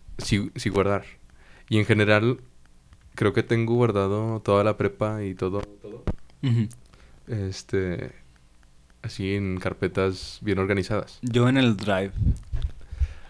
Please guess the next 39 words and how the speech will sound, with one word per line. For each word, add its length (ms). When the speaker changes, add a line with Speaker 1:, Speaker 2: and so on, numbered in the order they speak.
Speaker 1:
Sí, 500
entonces 340
también 240
Speaker 2:
Ujú. 60
Speaker 1:
se 80
puede 460
como 200
que 100
lo 260
dejes 280
guardado 300
de 60
otra 160
forma. 360
Y 60
justo 240
estaba 260
pensando 320
en 80
que 100
también 540
para 140
lo 80
digital 340
es 80
más 160
fácil 320
y 60
pues 140
nomás 240
te 60
compras 260
un 60
disco 260
duro 220
o 80
algo 120
así. 200
Speaker 2:
Ujú. 260